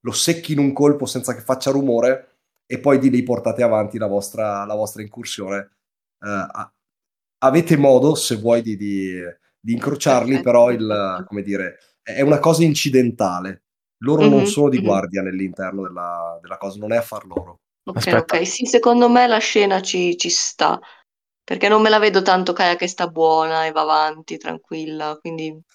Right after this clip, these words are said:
Speaker 2: sì, secondo me ok. Senza
Speaker 1: Ok.
Speaker 2: ovviamente far casino, eh, perché voglio
Speaker 1: Sì,
Speaker 2: seguire
Speaker 1: sì, sì.
Speaker 2: comunque la linea.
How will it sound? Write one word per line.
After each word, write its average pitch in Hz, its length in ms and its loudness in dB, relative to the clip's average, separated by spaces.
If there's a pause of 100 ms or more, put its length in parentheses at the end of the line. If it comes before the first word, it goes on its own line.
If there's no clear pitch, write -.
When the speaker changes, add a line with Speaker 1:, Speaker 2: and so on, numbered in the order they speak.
(200)
Speaker 2:
sì, 170 220 -8
secondo 170 380 -6
me 170 320 -2
ok. 160 420 -6 (340)
Senza 208 340 0
Speaker 1:
Ok. 180 60 0
Speaker 2:
ovviamente 175 360 4
far 160 200 -2
casino, 156 640 -2
eh, 151 80 -2
perché 151 240 -10
voglio 147 220 -2
Speaker 1:
Sì, - 140 -8
Speaker 2:
seguire 165 180 2
Speaker 1:
sì, - 60 2
sì. 120 80 4
Speaker 2:
comunque 151 260 -4
la 147 100 -2
linea. 151 480 -8